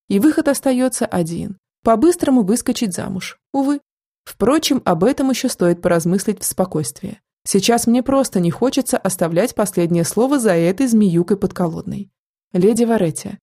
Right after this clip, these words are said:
окликнула я уже развернувшуюся, чтобы уйти девицу. На меня бросили надменный взгляд из-за плеча.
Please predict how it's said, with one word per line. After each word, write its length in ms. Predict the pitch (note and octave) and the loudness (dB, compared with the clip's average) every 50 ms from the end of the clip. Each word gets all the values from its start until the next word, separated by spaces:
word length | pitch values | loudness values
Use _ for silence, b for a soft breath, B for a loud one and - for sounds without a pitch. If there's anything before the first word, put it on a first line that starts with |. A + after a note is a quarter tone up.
| _ _ _ - | _ _ _ -2
окликнула 560 | G3 F#3+ - - A3 B3 A#3+ - G#3+ G3+ G3 | -2 -2 0 0 -2 0 0 2 2 4 4
я 240 | F#3+ F3 F3+ G3 B3 | 4 4 4 4 4
уже 200 | C#4+ C4 A#3 B3+ | 2 2 2 2
развернувшуюся, 840 | A#3+ A#3 F#3+ F#3 F3+ F3+ F3 F3+ A#3+ C4+ - - C#4 B3+ - B3+ | 0 0 0 0 2 2 2 2 0 0 -2 -2 -4 -2 0 -2
чтобы 300 | A#3+ - - A3+ G3 G#3+ | -2 -2 -2 -2 0 0
уйти 240 | A3 G#3 G3 - F3+ | 0 0 0 -2 -4
девицу. 580 | D3+ F3 E3 D#3+ D#3+ D#3 - - - - - - _ _ _ _ _ _ _ _ - | -2 -2 -2 -2 -4 -4 -6 -8 -10 -10 -12 -14 _ _ _ _ _ _ _ _ 0
На 80 | F#3+ F#3 | 2 4
меня 240 | G#3 A3 A3 A3+ | 4 4 4 2
бросили 400 | G#3 G#3 B3 D4 D4 - D4 C#4 | 2 2 0 0 0 0 0 2
надменный 520 | B3+ A#3+ G#3+ F3+ F3 F#3 F#3+ F#3+ F#3 F3+ F3 | 2 2 2 2 2 2 2 2 2 2 0
взгляд 400 | E3+ - - D#3+ E3 E3+ E3+ - | -2 -4 -4 -2 -2 -2 -4 -4
из-за 220 | - F#3 D#3+ F3+ | -4 -4 -4 -4
плеча. 480 | F3+ F#3 F3+ - - - - - - | -4 -4 -6 -6 -6 -8 -10 -12 -14